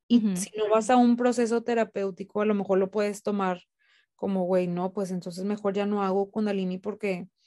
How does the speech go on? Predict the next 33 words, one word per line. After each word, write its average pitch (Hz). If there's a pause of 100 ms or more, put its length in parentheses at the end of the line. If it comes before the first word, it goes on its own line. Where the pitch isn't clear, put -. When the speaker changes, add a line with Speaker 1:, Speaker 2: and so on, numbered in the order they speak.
(360)
Speaker 1:
me 202
está 196
alejando 196
de 208
las 208
personas 190
que 202
quiero 196
o 185
me 180
está 185
alejando 202
de 208
mis 196 (140)
amigos", 202
entre 208
comillas, 196 (480)
cuando 214
en 202
realidad, 190 (520)
pues, - (100)
no, 254
o 208
sea, 202
en 208
realidad 196
solo 247
te 262
estás 214
despertando 214
y 247
estás 214
dando, 214